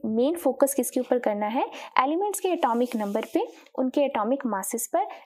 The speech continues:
इलेक्ट्रॉनिक कॉन्फ़िगरेशन and valency पे। तो सबसे पहले मैंने आप लोगों को बताया था कि एटॉमिक नंबर क्या होते हैं। एक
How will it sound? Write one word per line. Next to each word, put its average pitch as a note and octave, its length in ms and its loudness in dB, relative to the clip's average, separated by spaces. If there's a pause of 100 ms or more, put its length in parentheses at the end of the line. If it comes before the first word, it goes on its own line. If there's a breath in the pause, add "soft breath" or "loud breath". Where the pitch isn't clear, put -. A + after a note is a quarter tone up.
इलेक्ट्रॉनिक B3 480 2
कॉन्फ़िगरेशन D#4 580 0
and C#4+ 340 0
valency G3 340 -4
पे। F#3 180 -6
तो - 120 -6
सबसे C4 280 -2
पहले D4+ 260 0
मैंने C4 200 0
आप A#3 160 -4
लोगों A#3 200 -2
को A#3+ 120 0
बताया F#3+ 360 -4
था C#4+ 180 -2 (340 loud breath)
कि - 120 0
एटॉमिक C#4+ 480 0
नंबर B3 320 0
क्या B3+ 200 -2
होते F#3+ 280 -6
हैं। G3 180 -10 (500 loud breath)
एक G4+ 260 0